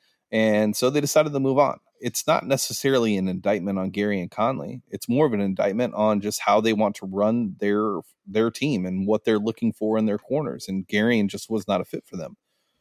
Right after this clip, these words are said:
But Gareon is a fit for us and has the potential to be a really good corner for us. And that's why we made the trade. So, um,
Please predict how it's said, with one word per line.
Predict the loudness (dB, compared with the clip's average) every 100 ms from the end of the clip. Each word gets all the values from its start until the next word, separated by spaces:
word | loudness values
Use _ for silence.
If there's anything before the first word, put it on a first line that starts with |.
| _ _ _ -4
But | -2
Gareon | 2 2 2 4
is | 4 4
a | 0
fit | -4 -6
for | -12 -12
us | -14 -12 -6
and | -2
has | 2 0 -2
the |
potential | -8 -4 -4 -4
to | -2
be | -2
a | -2
really | -4 -8
good | -6
corner | -4 -2
for | -4 -8
us. | -10 -12 -8
And | -2
that's | -2 -2
why | -2 2 4 4
we | 2
made | 2 0 -4
the |
trade. | -2 0 -2 -4 _ _
So, | -2 0 0 -4 _ _ _ _ _
um, | 0 2 0 -4